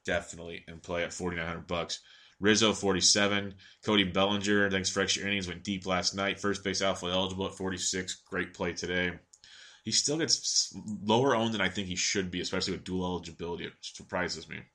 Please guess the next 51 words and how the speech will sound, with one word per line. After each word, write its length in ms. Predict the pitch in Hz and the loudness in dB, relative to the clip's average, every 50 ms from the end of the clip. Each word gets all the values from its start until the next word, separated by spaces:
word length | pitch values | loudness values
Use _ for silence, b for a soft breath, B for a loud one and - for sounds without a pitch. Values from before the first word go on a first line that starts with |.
| _ _ _ _ _ _ _ _ _ _ _ _ _ _ _ _ B B B B B B B B B B B B B B | _ _ _ _ _ _ _ _ _ _ _ _ _ _ _ _ B B B B B B B B B B B B B B
Got 140 | 101 92 - | -2 0 4
Eric 280 | 107 113 113 104 - - | 4 6 6 4 4 2
Thames, 340 | 107 104 107 107 107 107 | 4 4 4 4 4 0
forty-four 460 | - - 107 107 107 104 - 107 101 98 | -2 0 2 2 2 2 2 2 2 4
hundred. 280 | 104 104 104 107 104 | 4 4 4 4 2
He'll 100 | 104 101 | 2 2
be 140 | 101 107 104 | 2 4 2
under 260 | 101 101 101 98 - | 2 2 2 2 2
owned 260 | 95 92 95 98 101 | 2 0 0 0 -2
because 220 | 98 92 - 98 90 | -4 -4 -4 -4 -2
the 60 | 92 | 0
lefty 340 | 90 92 95 95 - 110 101 | 0 0 0 0 0 0 -2
on 80 | 98 | 0
the 40 | 98 | 0
mound, 220 | 95 98 98 95 95 | 0 -2 -2 0 0
he 80 | 98 | -2
hits 160 | 98 95 - | -2 -2 0
lefties 260 | - 92 90 90 95 90 | -2 -2 -2 -2 -4 -4
extremely 580 | 92 - - - - - 98 95 92 92 92 | -2 -2 -2 -2 -2 -2 -2 -2 0 0 0
well, 200 | 87 90 90 92 | 0 2 2 2
so 140 | 90 - - | 0 0 -2
don't 120 | - 87 87 | -4 -6 -6
let 100 | 85 - | -4 -2
that 160 | 95 87 - | -2 2 4
scare 280 | - - - - 90 92 | 2 2 4 2 0 2
you 200 | 90 87 87 82 | 0 0 -2 -2
off. 360 | 92 90 92 98 98 - - B B B B B - | 0 0 0 0 -2 -4 -10 B B B B B -12
If 140 | 110 - 95 | -10 -4 -4
you're 120 | 95 85 | -2 -2
into 400 | 85 95 95 95 92 - - 95 | 0 -2 -2 -2 -4 -2 -2 0
your 200 | 87 85 85 87 | 0 0 -2 -4
Milwaukee 480 | 87 85 82 85 87 90 87 - 95 90 | -4 -6 -4 -2 -2 -4 -4 -6 -4 -4
stacks, 440 | - - - 92 90 101 101 - - | -2 0 2 2 2 2 0 -2 -6
make 120 | 95 92 | -2 0
sure 220 | - - - 101 101 | 2 2 2 2 0
you, 160 | 98 - - B B B B B B B B _ | -2 -4 -8 B B B B B B B B _
<clears throat> 160 | - 147 139 117 | 0 2 2 2
make 160 | 104 110 104 | 2 2 4
sure 140 | - - 123 | 4 6 6
you 100 | 113 104 | 4 6
have 240 | - 101 98 101 101 | 6 6 6 6 4
him 140 | 104 98 92 | 2 2 2
in 120 | 95 92 | 2 2
there 140 | 92 92 90 | 2 4 4
with 140 | 90 90 - | 2 2 0
the 100 | 95 90 | -4 -2
right-handed 440 | 90 92 92 90 92 87 82 78 | 0 0 0 0 -2 -4 -4 -4
bats 260 | 78 87 85 85 - - | -2 -2 -2 -2 -4 -6
you'll 100 | 87 90 | -8 -8
be 80 | 85 | -8
targeting. 560 | - - - 92 92 92 95 95 92 98 95 | -6 -2 0 2 2 2 2 0 0 -2 -4